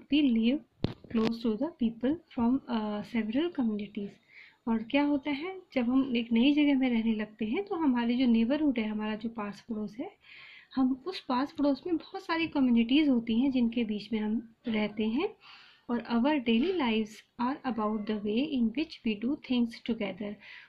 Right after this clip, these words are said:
और जो हमारी, हमारे जो डे-, daily lives होती है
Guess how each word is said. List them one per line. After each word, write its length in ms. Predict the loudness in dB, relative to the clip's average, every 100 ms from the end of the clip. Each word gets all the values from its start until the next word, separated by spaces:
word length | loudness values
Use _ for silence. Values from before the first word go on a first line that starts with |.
| -4
और 140 | -2
जो 120 | 0 0
हमारी, 540 | 2 0 -2 -6 -8
हमारे 340 | -4 -2 0 -2
जो 140 | -2
डे-, 320 | 0 0 0
daily 220 | 4 4 4
lives 360 | 2 0 -2
होती 320 | -4 -4 -2
है 160 | -2 -4